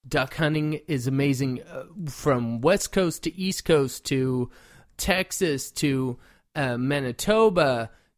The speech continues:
to, I mean, all these places have their own duck hunting history. Some states really don't. Indiana,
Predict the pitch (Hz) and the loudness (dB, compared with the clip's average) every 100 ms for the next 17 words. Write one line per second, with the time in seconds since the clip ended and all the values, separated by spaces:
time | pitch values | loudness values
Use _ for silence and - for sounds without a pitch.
0 | _ - 156 143 143 139 - 160 160 165 | _ -2 0 2 0 -2 -4 -2 0 0
1 | - 196 226 240 180 143 131 - 160 175 | 0 2 2 4 2 2 0 -4 -2 -2
2 | 220 - 139 113 107 - 143 120 120 131 | -2 0 -2 -2 -6 -6 -4 -2 -4 -8
3 | 143 127 117 - 151 156 165 165 123 127 | -2 0 0 -2 0 2 2 0 0 0
4 | 120 - 131 127 131 123 185 - - 117 | -2 -4 -4 -4 -6 -2 -2 -2 -6 -8
5 | 98 - - - - - - 107 110 - | -8 -12 -20 -20 -16 -8 -6 -4 -6 -6
6 | - 127 151 - - - 147 143 202 320 | -2 0 -2 -4 -8 -8 -12 -8 -2 2
7 | 285 170 127 110 151 151 135 117 - 151 | 4 2 0 0 2 2 0 -6 -4 -2
8 | 156 143 139 151 156 151 131 | -2 0 0 0 0 0 0